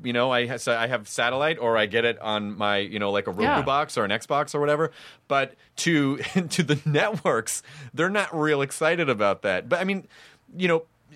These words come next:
Speaker 1: you as a performer or Kurt as a, as a creative force, I think we'll always be fine, 'cause it'll
Speaker 2: Hopefully.
Speaker 1: just be like,
Speaker 2: My
Speaker 1: "Okay,
Speaker 2: friend
Speaker 1: you'll
Speaker 2: Paul
Speaker 1: just do it."
Speaker 2: Rubens, you know Paul
Speaker 1: I know,
Speaker 2: Rubens?
Speaker 1: yes, of course.
Speaker 2: So Paul said to me, he goes, "We're all gonna be replaced by animated characters."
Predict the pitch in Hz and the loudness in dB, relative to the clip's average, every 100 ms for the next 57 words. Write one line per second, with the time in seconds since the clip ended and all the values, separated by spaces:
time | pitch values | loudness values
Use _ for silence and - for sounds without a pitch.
0 | 143 165 196 240 196 175 165 - 180 170 | -18 -6 0 2 2 0 -4 2 2 4
1 | 147 131 - 175 180 175 139 123 127 120 | 4 2 0 0 2 0 -4 0 2 2
2 | 120 120 117 - 131 151 143 - 120 113 | 2 -2 -4 -4 0 2 0 -4 0 0
3 | 110 - - - - - 160 151 139 139 | 0 -6 -16 -20 -8 -4 -2 0 -2 0
4 | 151 143 131 98 104 - 127 101 82 85 | 0 0 -2 -6 -8 0 2 2 0 -4
5 | - - 127 269 - 175 151 143 143 139 | -10 -8 -4 -4 -2 0 0 0 -2 0
6 | 135 123 123 - - 233 208 208 160 233 | 2 2 0 -6 -2 0 2 2 2 2
7 | 226 214 220 254 262 240 214 - 214 208 | 2 2 2 2 0 0 0 2 2 4
8 | 214 330 440 - 254 370 285 247 359 359 | 4 4 2 2 2 2 0 -2 2 4
9 | 190 135 240 226 254 262 269 214 214 190 | 2 0 -2 2 0 2 0 0 0 2
10 | 175 - - _ - 170 - 180 180 196 | 0 -2 -16 _ -4 -2 2 2 4 2
11 | 170 170 156 147 156 147 143 131 - 156 | 2 2 0 0 0 0 2 0 0 0
12 | 139 139 135 123 101 147 127 127 - - | 0 2 0 -2 -4 0 2 0 -2 -4
13 | - - | -4 -6